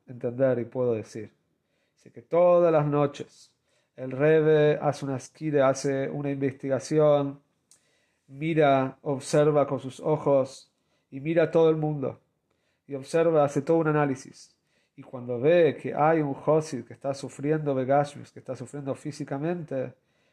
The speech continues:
entonces enseguida se acerca a Kodesh Baruj Hu, hace una tvie, ¿sí? Eh, hace una denuncia a Kodesh Baruj Hu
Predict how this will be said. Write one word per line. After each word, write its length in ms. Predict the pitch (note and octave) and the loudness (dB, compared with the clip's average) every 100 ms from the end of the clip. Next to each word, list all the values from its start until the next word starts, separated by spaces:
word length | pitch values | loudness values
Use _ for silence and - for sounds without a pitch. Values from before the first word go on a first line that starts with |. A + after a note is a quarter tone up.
| _ | _
entonces 440 | B2+ B2 D#3 D#3 C#3 | -20 -6 0 0 -2
enseguida 880 | C3 - C3 D#3 F#3 D#3+ C3+ C3 - _ _ _ _ _ | -6 -4 -2 0 2 4 2 -2 -12 _ _ _ _ _
se 120 | - | -18
acerca 520 | B2+ D3+ D#3 D#3 C#3+ | -8 0 0 2 2
a 80 | B2 | 2
Kodesh 340 | A#2 A#2+ A2+ - | 0 -4 -4 0
Baruj 320 | D3+ D#3 D#3 | 2 2 -2
Hu, 220 | C#3+ C#3 _ _ _ - | -8 -10 _ _ _ -6
hace 240 | C#3+ D3 | -6 -4
una 160 | B2 B2 | -6 -8
tvie, 580 | C#3+ D#3+ D#3+ B2 A2 - _ _ _ _ | -6 -2 2 2 0 -10 _ _ _ _
¿sí? 400 | _ C#3 C#3 D3 - | _ -12 -10 -10 -8
Eh, 400 | C3 A#2+ A#2 A#2 _ _ _ - | -4 -2 -2 -4 _ _ _ -10
hace 200 | C#3 C3+ | -10 -6
una 100 | C3+ | -4
denuncia 720 | B2+ B2+ F3+ E3 C#3+ A#2+ G#2+ _ | -2 -2 -4 -2 0 0 -2 _
a 140 | B2 | -14
Kodesh 320 | A#2+ A#2+ A2+ | -10 -10 -8
Baruj 320 | D#3 E3 D#3+ | 0 0 2
Hu 240 | D3 C#3+ | -4 -6